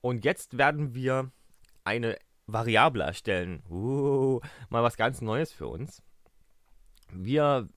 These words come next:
doppelklicken wieder auf den leeren Bereich und hatten ja bereits bei Spielfortschritt mit Schaltern und Selbstschaltern unsere Erfahrung gemacht. Im letzten Video.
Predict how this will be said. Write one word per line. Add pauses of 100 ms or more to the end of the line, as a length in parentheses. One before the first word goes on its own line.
(160)
doppelklicken
wieder
auf
den
leeren
Bereich (480)
und
hatten
ja
bereits
bei
Spielfortschritt
mit
Schaltern (100)
und
Selbstschaltern
unsere
Erfahrung
gemacht. (1080)
Im
letzten
Video.